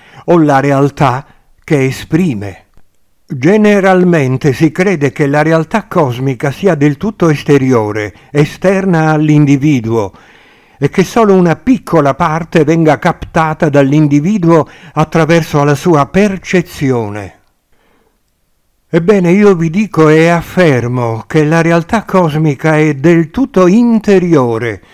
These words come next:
e che anche quella parte che viene colta come esteriore, se voi riflettete, non si può dire sicuramente che lo sia e che piuttosto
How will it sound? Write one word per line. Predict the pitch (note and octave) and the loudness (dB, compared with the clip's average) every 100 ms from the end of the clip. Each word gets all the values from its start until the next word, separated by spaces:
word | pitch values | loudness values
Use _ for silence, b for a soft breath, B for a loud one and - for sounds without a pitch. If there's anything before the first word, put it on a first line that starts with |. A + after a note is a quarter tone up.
| b b b b | b b b b
e | D3 - | -4 -2
che | E3 | -2
anche | F3+ A3+ F3+ | 0 0 -2
quella | - F3 D#3+ | -2 0 0
parte | - F#3+ G3 D#3 | 0 -4 -2 -4
che | C3+ | -2
viene | A#2+ F3 D#3 | -2 0 0
colta | - F#3 E3+ D#3 | 0 -2 0 -2
come | - F3 C#3+ | 0 0 0
esteriore, | E3 - C#3+ D3 D#3 C3 A#2+ D3 B B | -2 0 2 2 2 0 -2 -6 B B
se | B - B2+ | B 0 2
voi | C#3+ F3+ | 4 2
riflettete, | D3+ - C#3 C3 - C3 A#2 B2 C#3 b b b b - | 2 0 0 0 0 0 0 -4 -6 b b b b 2
non | F3+ | 2
si | F#3+ A3 | 2 0
può | F3 | 2
dire | G3 F3 E3 | 2 2 2
sicuramente | C#3+ C#3+ B2 C#3+ C3+ C#3+ C#3 C#3+ | 0 -4 -2 0 2 0 0 0
che | C3 | 0
lo | C3 B2 | -2 -2
sia | G#2 C#3 B2 D3+ B B B | -4 -2 -2 -4 B B B
e | D3+ D3 | -8 -4
che | - | -2
piuttosto | C#3 D3 C3 - F3 F3+ - F3+ | -2 -2 -2 0 -2 -2 -4 -4